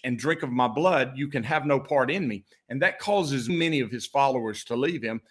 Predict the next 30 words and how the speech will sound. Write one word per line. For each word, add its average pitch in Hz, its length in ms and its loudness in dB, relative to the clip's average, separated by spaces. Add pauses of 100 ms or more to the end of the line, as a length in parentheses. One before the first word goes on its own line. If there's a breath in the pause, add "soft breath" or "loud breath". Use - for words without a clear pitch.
(220 soft breath)
And 127 120 0
they 139 80 6
say, 165 240 2
"It's 156 140 0
a 131 80 4
hard 156 240 4
saying, 170 420 0 (220 soft breath)
and 127 100 -2
who 180 100 2
can 175 200 2
understand 160 580 0
it?" - 120 -16 (300)
But 147 220 -2
Jesus 185 500 -2
says 147 280 4
in 135 100 0
verse 139 220 2
sixty-three 175 560 0
of - 80 -2
chapter - 340 -2
six, 120 340 -6
he 139 140 -2
says, 139 320 0 (300 soft breath)
"It 156 160 6
is 123 200 -4
the 127 120 -6
Spirit 208 840 2 (320)
who 147 140 2
gives 135 360 2
life. 120 380 2